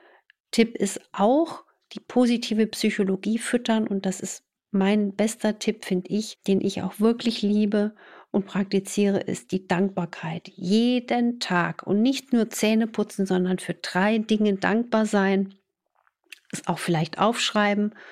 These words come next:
Ich mache das, wenn ich abends meinen Kopf in das kühle Kopfkissen lege, dass ich sag, für drei Dinge, welche drei Dinge bin ich dankbar? Manchmal denke ich sie, manchmal flüstere ich sie.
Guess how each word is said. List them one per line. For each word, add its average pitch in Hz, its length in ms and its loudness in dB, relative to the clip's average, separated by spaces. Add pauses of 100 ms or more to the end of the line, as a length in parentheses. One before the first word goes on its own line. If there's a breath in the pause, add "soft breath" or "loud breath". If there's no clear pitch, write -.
(200 loud breath)
Ich - 140 0
mache 220 220 2
das, 196 200 -2
wenn 180 140 4
ich - 200 -6
abends 190 400 0
meinen 180 220 2
Kopf - 380 -4
in 185 100 0
das 180 200 -4
kühle 175 260 0
Kopfkissen 226 720 -2
lege, 196 380 4
dass 185 180 -2
ich 185 160 -4
sag, 185 440 -6
für - 140 -6
drei 190 280 0
Dinge, 190 400 2
welche 175 260 -2
drei - 220 -6
Dinge 175 260 0
bin 165 160 -6
ich 160 140 -4
dankbar? 240 500 -2
Manchmal 180 360 0
denke 247 280 2
ich 240 120 -2
sie, 214 120 2
manchmal 180 440 0
flüstere 240 500 0
ich 208 160 -2
sie. 196 320 -2